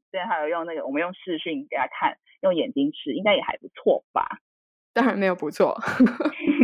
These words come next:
Speaker 2: 看得到吃不到最痛苦的。
Speaker 1: <laughs> 好，这间餐厅呢，它也是走那种意式、西式的风格。其中呢，我点的是千层面，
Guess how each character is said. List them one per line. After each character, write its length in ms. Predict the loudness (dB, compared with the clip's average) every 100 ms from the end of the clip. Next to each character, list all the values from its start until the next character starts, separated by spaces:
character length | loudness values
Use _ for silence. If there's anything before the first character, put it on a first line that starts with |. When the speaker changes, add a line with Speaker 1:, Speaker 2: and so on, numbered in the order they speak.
| 4 4 2 0 -10 -14 -16 -10 -10 -8 2
Speaker 2:
看 160 | 6
得 100 | 6
到 140 | 6 6
吃 180 | 4
不 60 | 4
到 180 | 4 4
最 140 | 0
痛 160 | -2 -4
苦 240 | -4 -10 -6
的。 60 | -8 -4 -6 -6 -10 -6
Speaker 1:
<laughs> 480 | 4 6 6 -2 -14 _ _ -20 -20 -18 -20 -14
好， 380 | 2 4 4 0 _ _
这 140 | 2
间 120 | 2 2
餐 280 | 2 2
厅 200 | 0 -2
呢， 160 | -2 -4
它 200 | 0 2
也 120 | 2
是 180 | -4 -8
走 260 | -2 -2 0
那 100 | -2
种 160 | -4
意 260 | -4 -10 -10
式、 280 | -6 -4 -4 -4
西 180 | -4
式 260 | -4 -2 -2
的 120 | -2
风 340 | 0 0 2 -2
格。 360 | -2 -2 -8 _ _
其 140 | -6
中 240 | 2 2 2
呢， 200 | -2 2
我 160 | 2
点 300 | 2 0 -2
的 160 | -2 -6
是 300 | -6 -6 -6
千 360 | -8 -10 -8 -10
层 260 | -12 -12
面， 400 | -6 -2 -2 -4